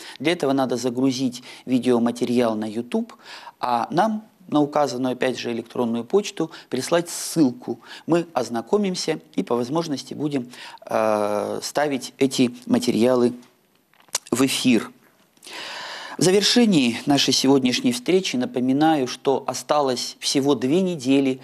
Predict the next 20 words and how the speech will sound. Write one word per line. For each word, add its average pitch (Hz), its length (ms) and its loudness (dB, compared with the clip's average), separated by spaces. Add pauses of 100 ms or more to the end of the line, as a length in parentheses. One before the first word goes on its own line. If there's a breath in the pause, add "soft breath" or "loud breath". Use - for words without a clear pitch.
(240 loud breath)
до 160 340 2
окончания 160 640 -2
подписной - 580 -2
кампании 147 600 -2
на 131 280 -2 (220 loud breath)
газеты 127 500 2
и 120 40 2
журналы 131 460 0
на 120 100 -2
две 113 160 -2
тысячи 147 320 -6
девятнадцатый 117 720 -6
год. 107 340 0 (260 loud breath)
И 127 100 2
мы 151 100 6
очень 180 320 0 (200 loud breath)
рекомендуем 135 880 4
вам 117 340 0
выписать 165 480 -2
нашу 127 380 -2